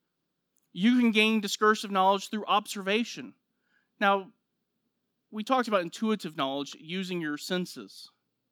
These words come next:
This is not the observation of a one-year-old who sees some, something like food and realizes, "Ooh, that would taste good."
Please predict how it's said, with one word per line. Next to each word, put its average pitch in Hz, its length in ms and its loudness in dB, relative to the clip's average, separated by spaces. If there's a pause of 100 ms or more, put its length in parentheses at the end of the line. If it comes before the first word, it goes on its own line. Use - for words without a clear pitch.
(960)
This 202 260 2
is 208 140 -6
not 202 240 2
the 190 100 2
observation 156 1000 -2
of 143 160 -10
a 151 60 -10
one-year-old 143 680 -4 (360)
who 156 120 -6
sees 185 380 -6
some, 165 400 -4
something 160 460 -8
like 123 180 -8
food 143 500 -2 (380)
and 147 160 -4
realizes, 151 560 0
"Ooh, 196 160 -6
that 180 160 -2
would 143 100 -12
taste - 280 -10
good." - 200 -18